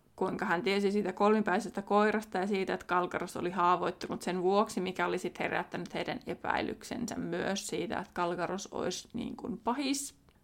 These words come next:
Ja sitten Hagrid menee ja paljastaa, että sen koiran nimi on Pörrö, ja on tosi järkyttynyt siitä, että nämä lapset tietää hänestä.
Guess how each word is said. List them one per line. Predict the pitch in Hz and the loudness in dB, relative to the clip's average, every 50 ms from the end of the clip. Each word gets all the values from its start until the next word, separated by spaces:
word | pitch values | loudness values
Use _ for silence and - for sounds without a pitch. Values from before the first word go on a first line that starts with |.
| _ - | _ -10
Ja | 185 | -6
sitten | - - 190 - - 180 196 | -4 -4 -4 -2 -2 0 0
Hagrid | 208 220 233 233 - 208 208 214 | 2 2 0 0 0 -2 0 2
menee | 208 202 208 202 | 2 4 4 6
ja | 202 196 196 | 6 4 4
paljastaa, | - 196 202 208 196 196 202 - - - 175 175 180 | 4 4 6 6 4 2 0 -2 -2 0 2 2 2
että | 196 - - 185 | 2 0 -4 -4
sen | 180 170 180 | -4 -2 2
koiran | - 202 208 202 185 185 185 | 4 6 6 6 4 2 -2
nimi | 180 175 - 151 | -2 -4 -4 -4
on | - - | -6 -2
Pörrö, | - 233 240 254 254 240 226 220 196 202 202 202 208 202 208 | 2 4 4 6 4 4 2 0 0 2 4 4 2 2 0
ja | 214 175 170 | -2 0 0
on | 180 | 0
tosi | 175 185 202 185 185 | -2 0 2 2 4
järkyttynyt | 185 185 196 208 - 190 185 - 202 175 175 170 | 6 6 4 4 0 -4 -4 -4 -4 -4 -4 -6
siitä, | - - 165 165 170 - - | -6 -4 -4 -4 -2 -2 -4
että | - 190 - - 160 - - - - | -4 -6 -6 -6 -8 -8 -8 -10 -8
nämä | 165 160 160 165 | -4 -2 0 0
lapset | 165 - 170 - - - 175 - - - | 2 0 0 -2 -6 -10 -10 -12 -10 -6
tietää | - - - - - - - - | -4 -4 -4 -4 -4 -4 -2 -2
hänestä. | 190 202 - - - 208 220 - - - - | -2 -2 -4 -2 -2 -2 -4 -4 -4 -4 -4